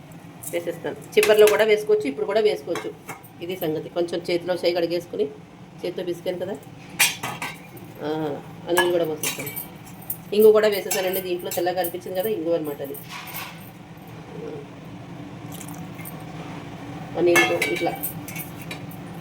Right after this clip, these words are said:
ఇప్పుడు ఏం చేద్దామంటే అతి ముఖ్యమైన, ఆ, విషయం గుర్తుపెట్టుకోండి. ఇలా పెడితే కనుక, కుక్కర్ మూత పెడితే మొత్తం, ఆ, పప్పు అంతా పొంగిపోయి కింద పడిపోతూ ఉంటుంది.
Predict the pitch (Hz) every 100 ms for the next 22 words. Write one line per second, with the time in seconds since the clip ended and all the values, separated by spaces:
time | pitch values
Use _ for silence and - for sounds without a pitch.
0 | - - - - - - - - - -
1 | - - 202 202 208 214 214 196 226 180
2 | 180 220 196 - 226 208 208 208 202 196
3 | 185 180 175 - - - - 175 175 175
4 | 196 175 180 190 180 190 208 190 196 196
5 | 190 226 214 202 196 185 185 185 214 190
6 | 190 185 185 185 175 170 - 202 170 -
7 | - - - 170 175 170 180 - 202 214
8 | 214 214 202 196 202 196 196 196 196 202
9 | 190 185 185 170 160 143